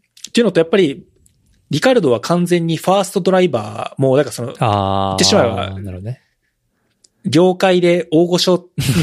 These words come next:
Speaker 1: なってきてるから、
Speaker 2: <laughs>
Speaker 1: あの、ルノーでもね、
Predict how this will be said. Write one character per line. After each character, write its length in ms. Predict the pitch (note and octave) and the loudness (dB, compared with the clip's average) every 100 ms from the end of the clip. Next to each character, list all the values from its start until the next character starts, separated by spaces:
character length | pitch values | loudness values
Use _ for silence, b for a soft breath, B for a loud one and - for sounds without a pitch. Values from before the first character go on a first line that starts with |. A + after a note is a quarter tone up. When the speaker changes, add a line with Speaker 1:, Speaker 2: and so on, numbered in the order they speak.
| B2+ | 2
Speaker 1:
な 100 | D3+ | 0
っ 20 | |
て 100 | - | -2
き 60 | - | 0
て 80 | |
る 60 | A#2+ | 0
か 120 | - | 0
ら、 380 | A2 A2+ G2+ B2 B B B B B | 0 -2 -2 -10 B B B B B
Speaker 2:
<laughs> 440 | B B B _ | B B B _
Speaker 1:
あ 200 | - B2+ | -2 0
の、 340 | B2 A#2+ A#2+ A#2+ | 0 0 0 2
ル 120 | F3+ | 2
ノ 140 | G#3+ | 2
ー 20 | D#3 | 2
で 80 | |
も 160 | B2 A2+ | 0 -4
ね、 260 | A#2+ D3 | -4 -4